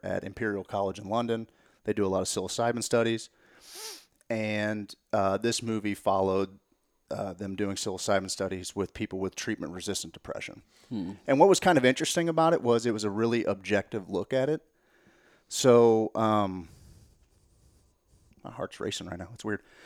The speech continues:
Speaker 1: Uh, <laughs> I'm just trying to sit with it. Uh, so basically, they took, out of, like, twenty-two people,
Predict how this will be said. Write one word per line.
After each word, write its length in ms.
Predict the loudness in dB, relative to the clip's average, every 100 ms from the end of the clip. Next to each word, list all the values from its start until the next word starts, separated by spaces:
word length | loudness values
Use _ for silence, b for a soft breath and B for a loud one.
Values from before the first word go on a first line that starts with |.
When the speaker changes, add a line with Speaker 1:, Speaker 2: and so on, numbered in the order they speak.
| B
Speaker 1:
Uh, 240 | 8 8 8 6
<laughs> 100 | 4
I'm 100 | 6
just 160 | 4 2
trying 180 | 0 -2
to 60 |
sit 120 | -2 -2
with 80 | -4
it. 60 | B B B 6
Uh, 400 | 10 10 10 6
so 340 | 4 6 8 6
basically, 520 | 6 4 2 2 4
they 100 | 4
took, 320 | 4 2 0 0
out 100 | 2
of, 100 | 4
like, 180 | 2 0
twenty-two 540 | -4 -2 -2 -2 -2
people, 560 | -2 -4 -4 -6 -8